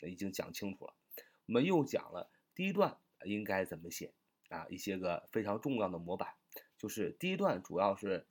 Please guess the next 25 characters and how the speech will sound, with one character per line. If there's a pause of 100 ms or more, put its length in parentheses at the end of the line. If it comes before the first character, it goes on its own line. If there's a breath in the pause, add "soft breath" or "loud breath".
开
门
见
山， (480 loud breath)
告
诉
大
家 (440)
啊， (100)
告
诉
那
个
你
要
邀
请
的
那
个
人， (1120)
什
么
时
候